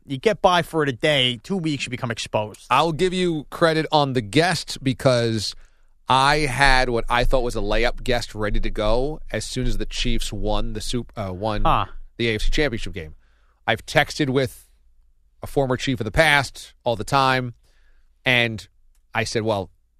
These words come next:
Speaker 2: if I can't get the other guys, this guy will come through for me." And I was hit by three blindsides. The guy that I knew was a slam dunk didn't text back. I think I might have an old number,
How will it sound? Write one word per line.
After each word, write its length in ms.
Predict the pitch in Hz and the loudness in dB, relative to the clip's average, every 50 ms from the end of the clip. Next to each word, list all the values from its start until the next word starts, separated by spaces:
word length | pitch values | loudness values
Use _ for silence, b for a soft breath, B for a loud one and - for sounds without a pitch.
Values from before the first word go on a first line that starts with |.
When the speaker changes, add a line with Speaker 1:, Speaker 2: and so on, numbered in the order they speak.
| _ _ | _ _
Speaker 2:
if 160 | - 139 - 139 | -4 -2 0 0
I 80 | 127 | -2
can't 280 | - - 185 180 170 - | 0 0 0 0 0 0
get 120 | - 143 | -2 -4
the 120 | - 123 - | -4 0 0
other 220 | 160 156 151 139 | 2 2 2 2
guys, 380 | 117 131 117 101 98 101 98 90 | 0 0 0 0 0 -2 -4 -2
this 160 | - 123 - | -4 -4 -2
guy 160 | - 131 113 | -2 -2 -2
will 100 | 104 98 | -2 -4
come 260 | - - - 104 95 95 _ _ | -8 -8 -8 -8 -8 -10 _ _
through 180 | - - 131 120 | -6 -4 -4 -4
for 220 | - - 98 92 | -4 -8 -12 -12
me." 200 | 85 82 82 82 _ _ _ _ _ _ _ _ _ - - | -12 -14 -20 -20 _ _ _ _ _ _ _ _ _ -4 -2
And 140 | 127 131 131 | 0 2 4
I 80 | 131 | 2
was 160 | 131 131 - | 2 0 -2
hit 140 | - - - | -4 -4 -4
by 120 | - 107 101 | -4 -6 -6
three 400 | - - - 123 131 143 139 135 | -6 -8 -6 -2 -2 -2 -2 -2
blindsides. 840 | 113 113 113 107 104 104 95 - - 92 80 76 76 78 - - - | -2 -2 -2 -2 -4 -6 -8 -10 -10 -10 -10 -10 -12 -16 -20 -18 -12
The 100 | - 101 | -10 -6
guy 300 | 92 113 113 127 143 156 | -2 2 4 4 4 4
that 100 | 156 147 | 2 0
I 160 | 143 131 123 | 0 0 0
knew 200 | 123 127 131 131 | -2 -2 -2 -2
was 80 | 127 120 | 0 -2
a 60 | 113 | -4
slam 280 | - - 123 120 117 | -4 -4 -4 -2 -2
dunk 260 | 107 123 117 107 - - | -2 -4 -4 -4 -6 -6
didn't 200 | - 117 117 113 | -6 -6 -6 -6
text 260 | - 127 117 - - | -4 -6 -6 -6 -2
back. 240 | - 120 123 123 - | 0 0 0 2 0
I 60 | 101 | -2
think 180 | - - 117 107 | -2 -2 -6 -6
I 60 | 113 | -4
might 140 | 107 110 104 | -4 -2 -2
have 120 | 113 104 | -2 -2
an 60 | 101 | -2
old 180 | 104 104 104 95 | -2 -2 -4 -2
number, 440 | 101 117 131 135 147 143 139 135 | -2 -2 -2 0 0 -2 -2 -2